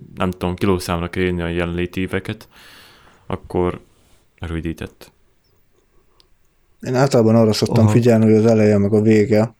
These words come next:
Speaker 2: ö, ö, van, ö, két jellegzetes vonás, az, az legyen fix. A kö-, közt, ami van, az nem érdekes egyébként.
Speaker 3: Igen, mert amikor olvasol is, csak az elejét, meg a végét nézed a
Speaker 2: Hát, ja,
Speaker 3: szónak.
Speaker 2: ö,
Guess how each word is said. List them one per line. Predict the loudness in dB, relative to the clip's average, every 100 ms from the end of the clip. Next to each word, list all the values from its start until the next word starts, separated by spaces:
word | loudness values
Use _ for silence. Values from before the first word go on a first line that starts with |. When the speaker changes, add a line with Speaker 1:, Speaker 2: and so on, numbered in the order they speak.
| _
Speaker 2:
ö, | -8 -6
ö, | -4 -4 -4 -4
van, | 2 2 2 -2 _ -20 -2
ö, | 0 2
két | 2 0 2
jellegzetes | 2 4 2 0 0 2
vonás, | 2 4 2 0
az, | 0 0 0 -6 -8 -20 -20 -16
az | -4 0
legyen | 4 4 2
fix. | 2 0 0 -2
A |
kö-, | -4 -2 -2 0
közt, | -2 0 0
ami | 4 4
van, | 4
az | 4 4
nem | 4
érdekes | 4 2 -2 -2 0
egyébként. | 0 0 -4 -2 -6 -4 -4 -6 -18 _ -14 -12 -16 -18 -16 -12 -8 -10 -10 -14 -12 -10 -10 -10 -12 -12 -18 -20 -6
Speaker 3:
Igen, | -4 0 0
mert | 0
amikor | 0 0 -2
olvasol | -2 -2 -2
is, |
csak | -2 -2
az | 0
elejét, | 0 0
meg | 0
a | 0
végét | 0 0 -2
nézed | -4 0
a |
Speaker 2:
Hát, | 2 4 4
ja, | 4
Speaker 3:
szónak. | 4 4
Speaker 2:
ö, | 4 2